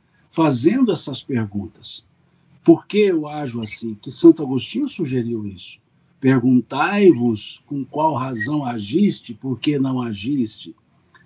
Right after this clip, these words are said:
Ele deixa claro isso. E aí vem um aspecto interessante que Santo Agostinho trabalhou.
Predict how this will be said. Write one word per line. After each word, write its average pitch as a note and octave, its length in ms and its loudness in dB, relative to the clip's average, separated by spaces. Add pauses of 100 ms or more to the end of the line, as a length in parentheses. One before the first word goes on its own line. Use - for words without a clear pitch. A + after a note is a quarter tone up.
(120)
Ele A#2 180 6
deixa C#3 300 2
claro F3+ 540 0
isso. - 340 -10 (580)
E E3 120 2
aí F#3+ 180 -4
vem G#3 220 -6
um A3 80 -4
aspecto G#3 420 -8
interessante G3+ 640 -6
que D3 100 -6
Santo C#3+ 300 -10
Agostinho B2+ 420 -6
trabalhou. A2+ 540 -18